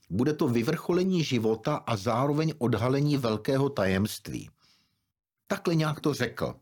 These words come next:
A já si přesně pamatuju, jak to se mnou tehdy zamávalo, protože jsem poprvé od někoho slyšel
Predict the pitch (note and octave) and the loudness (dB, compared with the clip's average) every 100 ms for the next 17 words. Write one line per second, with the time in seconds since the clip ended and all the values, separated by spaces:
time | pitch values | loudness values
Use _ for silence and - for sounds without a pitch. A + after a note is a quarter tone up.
0 | - - - - F#2 A#2 G#3+ - C3 - | -20 -20 -20 -4 -2 0 -4 -4 -8 -6
1 | A#3 A#3 D3+ A#2+ A#2+ F2+ D#2+ F2 - C#3+ | -6 -2 -2 -2 0 2 2 -2 -2 -4
2 | - D#3+ F3 E3+ C#3+ D3 E3 C3+ G#2+ F#2 | -2 0 0 0 0 2 2 2 2 2
3 | E2+ D#2+ D2 C#2+ - - - - - - | 2 2 0 -4 -10 -20 -20 -20 -14 -6
4 | A#2 B2+ D#3 D3 - - - G2 D#2 C#2 | -4 -2 -2 -2 -4 -6 -4 0 0 -2
5 | D2+ - _ _ - A2+ A#2 C3+ B2+ - | -6 -14 _ _ -8 -4 -4 -2 -4 -4
6 | G2 - F#2+ E2 E2 G#2+ | -6 -4 -2 0 0 -4